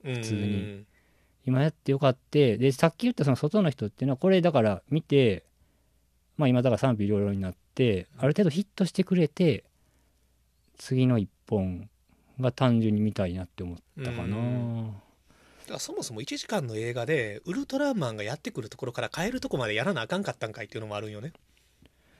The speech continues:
Speaker 2: まあ、でもそれはそうやな。
Speaker 1: うん。
Speaker 2: まあ、でも、やるしかないよね。
Speaker 1: そうそう。
Speaker 2: 変えるところ、変えるところというか、まあ、そうやな。オチとしてはそこまでやるしかないな。
Speaker 1: うん。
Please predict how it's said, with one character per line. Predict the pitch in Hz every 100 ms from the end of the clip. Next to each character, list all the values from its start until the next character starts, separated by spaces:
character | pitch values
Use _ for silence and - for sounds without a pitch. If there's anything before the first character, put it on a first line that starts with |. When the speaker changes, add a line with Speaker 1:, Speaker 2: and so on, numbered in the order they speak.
| -
Speaker 2:
ま | 87
あ、 |
で | 85
も | -
そ | - 123
れ | 139
は | 127
そ | - 104
う |
や | 78
な。 | 78
Speaker 1:
う | 80
ん。 | 87 113 113 110 98 92 _ _ -
Speaker 2:
ま | 92
あ、 |
で | 113
も、 | 104 92 _ -
や | 110
る | 117 -
し |
か | - 120
な | 107
い | 113
よ |
ね。 | 110 85
Speaker 1:
そ | -
う | 107
そ | -
う。 | 110 135 123
Speaker 2:
変 | 151 165
え |
る | 165
と | -
こ | 156 165
ろ、 | 147 -
変 | -
え | 185
る |
と | 185
こ |
ろ | 180
と |
い | 107
う |
か、 |
ま | 95
あ、 |
そ | 101
う | 92
や |
な。 | 87
オ | 113
チ | -
と | - 127
し |
て | -
は | 95
そ | -
こ | 117
ま | 101
で | 95
や |
る | 95
し | -
か | 87
な | 85
い | 76
な。 | 92 95
Speaker 1:
う | 127
ん。 | 120 117 117 110 104